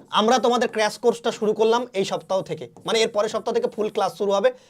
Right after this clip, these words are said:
এটা আমার নম্বর, যারা জিডির ক্র্যাশ কোর্স নিতে চাও, লিখো যে এসএসসি জিডি ক্র্যাশ কোর্স এই নম্বরে। এখানে কি কভার করাবো?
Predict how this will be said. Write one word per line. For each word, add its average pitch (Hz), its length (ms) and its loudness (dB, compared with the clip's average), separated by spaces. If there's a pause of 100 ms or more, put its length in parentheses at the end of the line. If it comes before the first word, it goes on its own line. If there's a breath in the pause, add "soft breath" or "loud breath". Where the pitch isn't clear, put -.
এটা 180 220 0
আমার 214 220 2
নম্বর, 196 280 0 (100)
যারা 208 200 2
জিডির 208 320 4
ক্র্যাশ 196 240 2
কোর্স 220 240 0
নিতে 202 200 -2
চাও, 247 220 2 (280 soft breath)
লিখো 214 320 4
যে 226 220 0
এসএসসি 226 460 0
জিডি 208 240 0
ক্র্যাশ 175 340 -2
কোর্স 220 360 4 (100)
এই 214 120 4
নম্বরে। 170 340 0 (380)
এখানে 240 280 6
কি 247 200 -2
কভার 220 260 4
করাবো? 226 320 4